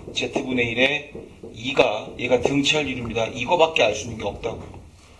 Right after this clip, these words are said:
이해하죠? 무슨 말인지? 그럼 따라서 첫째 항이 십이고 다섯 번째 항이, 다섯 번째 항, 즉 에이원 플러스 사 디 한 게 그 값이 이입니다. 이거밖에 아는 게 없다고요. 이해하죠? 무슨 말인지? 그래서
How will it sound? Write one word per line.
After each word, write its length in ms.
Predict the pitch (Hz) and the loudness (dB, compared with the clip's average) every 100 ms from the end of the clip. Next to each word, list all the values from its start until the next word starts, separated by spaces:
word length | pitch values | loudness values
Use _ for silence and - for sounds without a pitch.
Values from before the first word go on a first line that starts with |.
| - - - - | -20 -20 -20 -4
이해하죠? 340 | 131 151 147 | 0 2 0
무슨 200 | 117 113 | -4 -4
말인지? 440 | 113 107 104 117 113 - - - | -2 -2 -4 -8 -12 -16 -20 -12
그럼 160 | - 139 | -8 2
따라서 580 | 151 175 175 147 123 123 - - - - - | 4 6 4 2 -2 -6 -12 -14 -16 -16 -8
첫째 380 | - 196 - 190 | -6 -4 0 4
항이 420 | 175 - 226 - - - - - - - | 4 2 -4 -8 -16 -20 -18 -18 -18 -6
십이고 640 | - - 180 175 117 110 - - - - - - - - - - | -2 0 0 -2 -4 -6 -12 -14 -14 -14 -14 -14 -14 -14 -14 -8
다섯 240 | - 151 | -6 -4
번째 300 | 156 147 - | -4 -2 0
항이, 420 | 127 120 143 151 - - - | 0 0 -2 -4 -8 -20 -8
다섯 220 | - - | -6 -4
번째 260 | 135 127 117 | -6 -6 -6
항, 100 | 110 | -4
즉 380 | - 156 - - - - - - - | -2 -2 -4 -14 -18 -20 -20 -20 -4
에이원 440 | 127 135 147 156 139 | 0 2 2 0 -2
플러스 360 | - 135 117 - | -6 -6 -4 -2
사 160 | - 120 | 2 2
디 140 | 135 | 4
한 200 | 120 113 | 2 2
게 340 | 123 139 160 - - - - - - | 0 2 0 -6 -14 -18 -18 -20 -16
그 120 | - 127 | -12 0
값이 280 | 131 - - | 2 2 -4
이입니다. 340 | 104 120 117 | -6 -8 -6
이거밖에 400 | 107 110 120 - | -4 0 0 0
아는 380 | - - 127 143 | -4 -2 0 0
게 60 | 123 | 0
없다고요. 480 | 98 - 101 - - - _ _ _ _ - | -4 -6 -10 -12 -20 -20 _ _ _ _ -6
이해하죠? 320 | 120 139 131 | 0 0 0
무슨 160 | 107 117 | -8 -8
말인지? 300 | 110 107 104 | -10 -10 -12
그래서 160 | 113 | -14